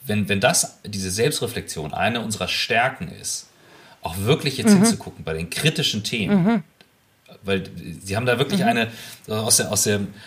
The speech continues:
Speaker 1: aus dem, ähm, aus der Erfahrung heraus, aus dem Leben heraus einen Blick drauf, den ich, äh,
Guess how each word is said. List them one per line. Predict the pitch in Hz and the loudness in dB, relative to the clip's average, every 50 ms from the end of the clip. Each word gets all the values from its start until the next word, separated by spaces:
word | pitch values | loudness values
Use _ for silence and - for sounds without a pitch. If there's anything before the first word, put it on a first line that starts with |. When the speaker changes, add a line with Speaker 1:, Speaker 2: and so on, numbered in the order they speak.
| - - - - | -20 -20 -14 -6
Speaker 1:
aus | - 101 - - | -2 0 0 0
dem, | 107 101 101 101 98 98 90 - - - | 2 0 0 0 0 -2 -2 -4 -6 -6
ähm, | 95 92 92 92 90 90 90 | -4 -4 -4 -4 -6 -6 -6
aus | - 98 90 - | -6 -6 -6 -4
der | - 101 95 87 | -2 -4 -4 -4
Erfahrung | - 95 - - 131 123 139 147 147 131 120 | -4 -4 0 4 4 6 6 4 2 0 -2
heraus, | 123 110 101 104 104 107 - | -2 -2 -2 0 0 0 0
aus | 101 - | -2 -2
dem | - 95 92 98 | -4 -4 -6 -4
Leben | 101 113 113 | -6 -6 -6
heraus | 117 110 104 104 101 101 98 - | -6 -6 -6 -4 -2 -4 -4 -2
einen | 98 95 | -4 -4
Blick | 90 101 113 - - | -4 -4 -6 -6 -8
drauf, | - - 101 101 101 - | -8 -6 -4 -4 -4 -6
den | - 101 95 95 | -6 -6 -4 -4
ich, | 95 92 - - - | -6 -6 -8 -12 -12
äh, | - | -10